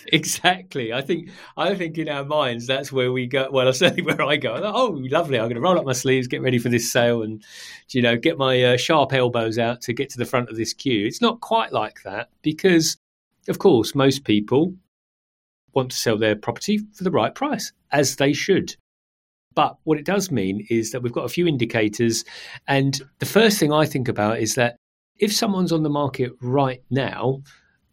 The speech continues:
they probably want to sell. And that, that sounds like a, a stupid thing to say, but I mean, really want to sell. Because if I had a property to sell right now,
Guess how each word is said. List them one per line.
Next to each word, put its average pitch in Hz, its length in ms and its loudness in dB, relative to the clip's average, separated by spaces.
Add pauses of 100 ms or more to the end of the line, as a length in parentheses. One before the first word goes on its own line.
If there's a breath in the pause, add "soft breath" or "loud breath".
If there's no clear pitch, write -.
they 170 320 0 (540)
probably 151 480 2
want 160 280 0
to 156 120 -4
sell. 117 340 2
And 123 100 2
that, 147 160 -2
that 151 100 -6
sounds 190 260 0
like 160 200 -2
a, 139 100 2
a 139 120 -6
stupid - 460 -4
thing 131 180 -2
to 127 100 -8
say, 123 280 0
but 127 160 2
I 135 80 0
mean, 135 360 0 (400 loud breath)
really 147 300 6
want 104 240 -6
to - 120 -14
sell. 98 260 -6
Because 131 260 -8
if 143 80 -6
I 202 140 -2
had 180 160 -2
a - 20 -12
property 143 340 -8
to 127 60 -8
sell 131 220 -2
right 120 200 0
now, 110 300 -4